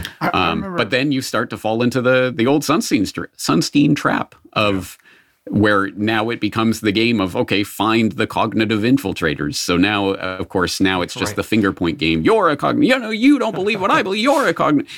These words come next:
Speaker 2: and they, they win just by getting us to fight with each other. So it's, you know, it's harder and harder to, to do this. I, I, I actually look back to the early days of me doing this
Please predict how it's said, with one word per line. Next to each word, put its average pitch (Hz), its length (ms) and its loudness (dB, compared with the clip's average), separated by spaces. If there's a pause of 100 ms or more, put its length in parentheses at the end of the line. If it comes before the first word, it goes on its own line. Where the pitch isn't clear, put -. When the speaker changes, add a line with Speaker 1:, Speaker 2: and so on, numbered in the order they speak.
(140)
Speaker 2:
and 101 220 0
they, 117 220 2
they 117 240 2
win 120 320 4
just 120 240 -2
by 104 100 0
getting 107 240 -2
us 101 140 -2
to 98 80 -8
fight 151 240 -2
with - 160 -8
each - 160 -6
other. - 240 -6 (100)
So 90 400 0 (580)
it's, - 360 -4
you 127 220 2
know, 147 260 0
it's 107 320 -2 (320)
harder 170 480 0
and 135 200 0
harder 139 600 0 (520)
to, 101 540 4 (200)
to 120 100 2
do 156 180 4
this. 90 300 -4
I, 127 340 -2 (120)
I, 139 180 0
I 147 60 2
actually 135 440 -2
look 131 220 0
back 120 280 0
to 113 100 -4
the 101 160 -2
early 123 580 4
days 110 400 2
of 98 80 -2
me 107 160 4
doing 139 280 4
this 90 260 -2